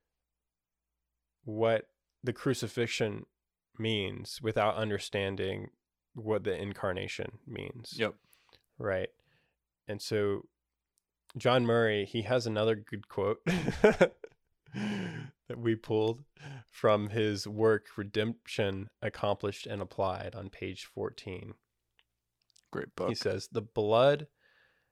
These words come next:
Speaker 1: the, which Will is currently reading,
Speaker 2: <laughs>
Speaker 1: as I, as I, um,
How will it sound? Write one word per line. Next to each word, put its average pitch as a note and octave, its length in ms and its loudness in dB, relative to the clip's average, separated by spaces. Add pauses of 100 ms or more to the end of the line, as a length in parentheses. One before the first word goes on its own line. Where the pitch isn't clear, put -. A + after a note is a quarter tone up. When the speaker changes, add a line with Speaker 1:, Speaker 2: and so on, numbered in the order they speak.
(380)
Speaker 1:
the, B2+ 160 -4
which A#2 320 -4
Will B2 260 6
is A2+ 160 2
currently G#2 380 0
reading, - 260 4
Speaker 2:
<laughs> - 180 10
Speaker 1:
as - 320 8
I, - 300 -4
as G#2+ 180 -2
I, G2 260 2
um, G2+ 360 -8